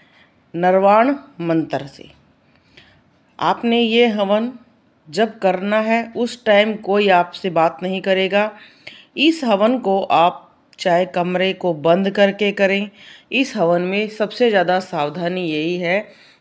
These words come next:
कि इस हवन में आप बीच में नहीं उठ सकते हो, किसी से बात नहीं कर सकते हो। तो इस हवन को आप करें। इस हवन को आप शाम को भी कर सकते हैं, रात को भी कर सकते हैं,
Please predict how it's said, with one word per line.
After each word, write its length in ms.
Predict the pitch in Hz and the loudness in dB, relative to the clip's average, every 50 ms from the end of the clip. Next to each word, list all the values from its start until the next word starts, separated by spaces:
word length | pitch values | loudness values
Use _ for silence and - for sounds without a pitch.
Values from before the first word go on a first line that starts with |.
| _ _ _ | _ _ _
कि 140 | 196 226 254 | -8 -8 -8
इस 140 | 254 - - | -6 -4 -2
हवन 200 | 190 170 175 170 | -2 -2 -2 -2
में 280 | 175 180 190 190 - - - | -4 -4 -6 -6 -8 -2 0
आप 220 | 165 175 175 175 | 0 0 0 -2
बीच 340 | 185 160 147 185 185 170 - | -6 -8 -6 -6 -6 -6 -8
में 160 | 180 185 180 | -4 -2 -2
नहीं 160 | 170 175 180 185 | -2 -2 -2 -4
उठ 140 | 190 190 | -4 -6
सकते 360 | - - 180 170 _ _ - 185 | -6 -8 -10 -10 _ _ -4 -2
हो, 160 | 185 185 180 | -2 -2 -4
किसी 260 | 170 - 175 180 190 | -6 -8 -10 -10 -10
से 180 | 170 - 185 170 | -6 -4 -4 -2
बात 340 | 151 170 165 170 175 - | 2 2 2 2 2 -2
नहीं 240 | 196 185 180 190 196 | -4 -4 -2 -4 -2
कर 140 | 190 185 180 | -2 -2 -2
सकते 380 | 175 - 175 - - _ - 175 | -2 -4 -10 -10 -8 _ -4 -4
हो। 300 | 170 185 220 254 254 - - - - - - - - - _ _ _ | 0 0 0 0 0 -4 -12 -20 -20 -20 -20 -20 -20 -20 _ _ _
तो 180 | - 175 - - | -6 -6 -6 -4
इस 240 | - 240 262 247 - | -6 -6 -6 -6 -6
हवन 320 | 202 170 160 175 202 233 240 | -4 -2 0 0 0 0 0
को 160 | - 180 170 | -2 0 0
आप 380 | 151 156 165 160 - - _ _ | 2 2 2 0 -2 -14 _ _
करें। 440 | - 175 180 190 208 226 240 247 240 240 - - _ _ _ _ - | 2 2 4 4 4 4 2 0 -4 -8 -16 -20 _ _ _ _ -4
इस 200 | - 220 220 - | -4 -4 -2 0
हवन 260 | 190 170 170 175 185 | 0 2 2 0 -2
को 140 | 165 - 175 | 0 2 2
आप 180 | 170 175 175 | 2 2 0
शाम 380 | - - - - 180 165 175 190 | -4 -6 -2 2 2 2 2 0
को 120 | 175 196 | -2 -4
भी 100 | 180 175 | -4 -4
कर 180 | 180 - 190 175 | 0 0 0 0
सकते 420 | 175 - 175 170 _ _ - 180 | 0 -4 -8 -10 _ _ -8 -6
हैं, 220 | 185 185 175 165 165 | -4 -2 -2 0 2
रात 260 | 165 170 190 196 - | 2 2 2 2 -2
को 140 | - - 185 | -4 -4 -2
भी 120 | 170 180 | -2 -2
कर 200 | 170 - 175 170 | -2 0 0 0
सकते 460 | 170 170 - 165 - _ - 170 165 | 0 -2 -8 -14 -10 _ -4 -4 -2
हैं, 220 | 175 190 214 240 | 0 0 0 -2